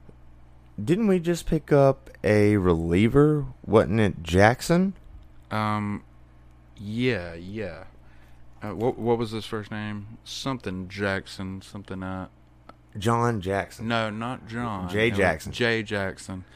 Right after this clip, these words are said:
Speaker 2: Okay, uh, yeah, we pick him up from San Francisco. Um, he's one of those guys that's been back and forth to Japanese league.
Speaker 1: And he
Speaker 2: So
Speaker 1: apparently played with, uh,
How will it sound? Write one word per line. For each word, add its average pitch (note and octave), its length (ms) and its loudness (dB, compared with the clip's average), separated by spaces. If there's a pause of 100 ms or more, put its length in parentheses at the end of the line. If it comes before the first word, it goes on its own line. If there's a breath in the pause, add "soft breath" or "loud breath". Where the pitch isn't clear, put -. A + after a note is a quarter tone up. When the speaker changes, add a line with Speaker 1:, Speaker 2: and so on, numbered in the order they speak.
(480 soft breath)
Speaker 2:
Okay, F#2+ 340 0
uh, F#2+ 340 0
yeah, A2+ 200 0
we A2 120 0
pick A#2 260 0
him A2+ 200 -2
up G2+ 220 -4
from G2+ 180 -8
San F#2+ 240 -4
Francisco. F#2 760 -6 (760 soft breath)
Um, F#2 540 0
he's G#2+ 200 -2
one G#2+ 120 0
of G2+ 40 0
those G2 140 -2
guys F#2 320 0
that's F2 160 -8
been F2+ 180 -4
back F2+ 240 -2
and F2+ 140 -6
forth F2+ 480 -2
to F2+ 140 -6
Japanese F2+ 880 -4
league. F2+ 500 -6 (420 soft breath)
Speaker 1:
And A2 200 -2
he F#2+ 60 2
Speaker 2:
So F2+ 120 2
Speaker 1:
apparently A#2 300 0
played G2 240 -2
with, F2+ 240 -4 (100)
uh, F2+ 500 6